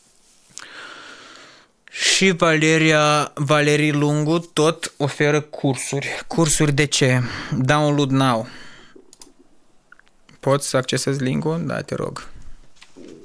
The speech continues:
Da, stomacul. My e-book.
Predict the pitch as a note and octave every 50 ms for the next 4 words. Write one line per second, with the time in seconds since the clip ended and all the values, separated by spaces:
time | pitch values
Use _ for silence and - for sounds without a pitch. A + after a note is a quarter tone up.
0 | G2 - - _ _ _ - _ _ _ _ _ - - - _ - - - -
1 | - - - - - - C#3+ D3 - - - - - - - - - - - -
2 | - - - - - - - - - - - _ - - _ _ - - _ -
3 | _ - - C3 C3+ C#3 C3+ A#2+ - - - C#3 C#3 C3+ B2+ A#2+ A#2+ A2 - -
4 | - - - -